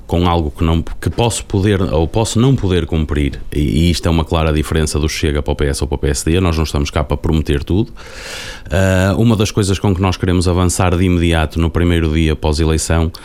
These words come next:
é com uma auditoria financeira à Câmara, perceber exatamente os gastos que estão a ser, que foram feitos, que estão a ser feitos, ahm,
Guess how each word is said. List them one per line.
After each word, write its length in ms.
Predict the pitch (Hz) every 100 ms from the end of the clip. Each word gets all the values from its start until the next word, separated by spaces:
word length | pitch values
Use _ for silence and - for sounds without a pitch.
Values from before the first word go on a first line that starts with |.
| - - - -
é 320 | - 92 90 87
com 200 | 90 90
uma 140 | 87
auditoria 480 | 85 82 82 82 76
financeira 640 | 80 78 76 - 73 73 64
à 120 | 76
Câmara, 460 | 80 78 78 87 -
perceber 400 | - - 90 87
exatamente 520 | 82 85 85 82 82
os 80 | 80
gastos 300 | 90 80 -
que 60 | -
estão 180 | 78 78
a 40 |
ser, 500 | - 76 71 69 55
que 100 | -
foram 220 | - 82
feitos, 380 | 76 113 - - - -
que 60 | -
estão 180 | 82 80
a 40 |
ser 180 | - 76
feitos, 480 | - 101 - - - - - - - - -
ahm, 760 | 95 95 95 92 95 95 92